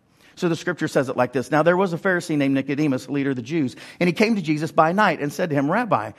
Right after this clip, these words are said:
we know that you're a teacher who's come from God, for no one can do these signs that you do apart from the presence of God.' And Jesus answered him, 'Right, right. No one can see the kingdom of God without being born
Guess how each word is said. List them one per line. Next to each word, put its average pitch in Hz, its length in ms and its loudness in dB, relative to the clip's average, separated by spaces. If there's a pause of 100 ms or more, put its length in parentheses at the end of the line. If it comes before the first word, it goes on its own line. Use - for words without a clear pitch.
(160)
we 185 120 0
know 196 140 4
that 185 200 0
you're 156 80 0
a 147 60 -4
teacher 170 300 -6
who's 143 120 -4
come 139 160 -2
from 151 160 -4
God, 165 260 2
for 165 80 -4
no 208 200 0
one 208 160 -2
can 135 100 -4
do 110 140 -4
these 110 160 -6
signs 120 260 -4
that 123 80 -8
you 131 100 -4
do 131 120 -2
apart 131 280 -2
from 139 100 -6
the 135 80 -2
presence 147 360 -2
of 147 80 -12
God.' 233 240 -6 (800)
And 110 140 -8
Jesus 113 280 -8
answered 170 300 -6
him, 107 160 -6 (180)
'Right, 214 320 -4 (1200)
right. - 340 -8 (1120)
No 151 120 4
one 196 80 0
can 202 120 -4
see 175 140 0
the 147 80 -2
kingdom 139 240 0
of 120 80 -4
God 127 180 2
without 110 260 -4
being 123 200 0
born 107 580 -2